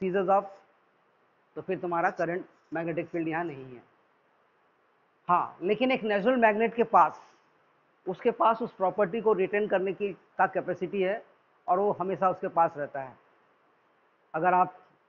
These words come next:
किसी भी पुराना speaker का मैग्नेट देखते हो, पुराना वगैरह घर में होगा भी,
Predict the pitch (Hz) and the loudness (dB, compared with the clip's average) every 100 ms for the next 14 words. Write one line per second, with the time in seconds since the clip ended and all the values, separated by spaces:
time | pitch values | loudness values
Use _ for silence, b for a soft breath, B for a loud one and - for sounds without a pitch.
0 | _ _ _ _ 175 185 180 180 180 175 | _ _ _ _ -10 -6 2 4 6 4
1 | 170 - _ _ _ _ _ _ 165 175 | 0 -6 _ _ _ _ _ _ 0 0
2 | 175 170 160 - _ _ _ _ _ 185 | 2 0 -2 -8 _ _ _ _ _ -4
3 | 196 180 180 165 165 165 - _ _ _ | 0 0 4 4 2 -2 -18 _ _ _
4 | _ _ 139 160 165 170 165 170 190 165 | _ _ -6 -4 -4 -4 -6 -6 -4 -2
5 | 175 - _ _ _ _ _ - 160 165 | -4 -10 _ _ _ _ _ -8 -4 -4
6 | 165 160 160 156 165 170 160 160 156 139 | -2 -2 -4 -4 -6 -6 -6 -4 -4 -6